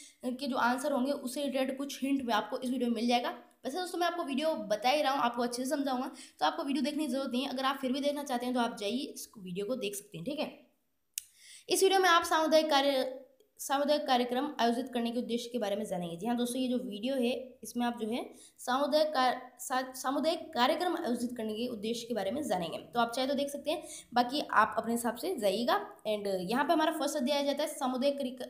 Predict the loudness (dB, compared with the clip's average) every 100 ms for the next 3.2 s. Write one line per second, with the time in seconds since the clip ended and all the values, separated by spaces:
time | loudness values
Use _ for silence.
0 | -2 2 2 0 -2 2 2 2 0 -2
1 | -2 -6 -8 -16 4 6 6 2 -2 0
2 | 0 2 4 4 2 0 0 0 0 0
3 | 0